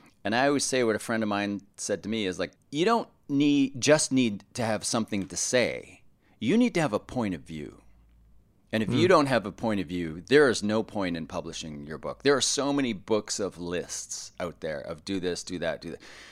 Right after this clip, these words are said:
Speaker 1: without a point of view. And that's the, I think in the,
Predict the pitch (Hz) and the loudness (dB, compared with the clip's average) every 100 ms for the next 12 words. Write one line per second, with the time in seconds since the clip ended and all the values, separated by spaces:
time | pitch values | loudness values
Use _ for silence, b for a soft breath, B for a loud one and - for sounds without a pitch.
0 | B B 110 120 - 113 110 101 - 92 | B B 0 0 2 2 4 2 -4 -4
1 | 82 78 78 73 - b b b b _ | -4 -6 -6 -8 -12 b b b b _
2 | 92 107 117 - - 101 87 120 143 135 | -2 2 2 -2 -2 0 2 0 2 2
3 | - 135 113 101 90 85 | 0 -2 0 2 0 -2